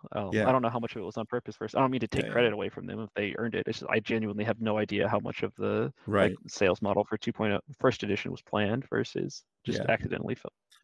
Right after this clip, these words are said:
Speaker 2: I think
Speaker 1: worked.
Speaker 2: it, I mean, I, I would argue, I would argue it's probably accidental 'cause I think n-, well, I mean, the, the basic,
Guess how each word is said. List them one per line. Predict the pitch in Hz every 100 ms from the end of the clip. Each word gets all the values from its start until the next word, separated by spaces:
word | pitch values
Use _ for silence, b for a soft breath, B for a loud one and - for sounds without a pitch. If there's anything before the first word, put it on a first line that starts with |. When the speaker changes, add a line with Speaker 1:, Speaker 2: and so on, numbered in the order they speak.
| 127
Speaker 2:
I | 139
think | 185 202
Speaker 1:
worked. |
Speaker 2:
it, | 208 - -
I |
mean, | 143 151 139
I, | 135 135 -
I | 127
would | 143 143
argue, | 135 123 127 - _ -
I | 117
would | 123
argue | 123 113
it's | 110
probably | - 98 101 110 113
accidental | - 113 110 120
'cause | -
I | 101
think | 135 -
n-, | 110 - - -
well, | 123 113
I | 110
mean, | 107 101
the, | - -
the |
basic, | 113 135 135 139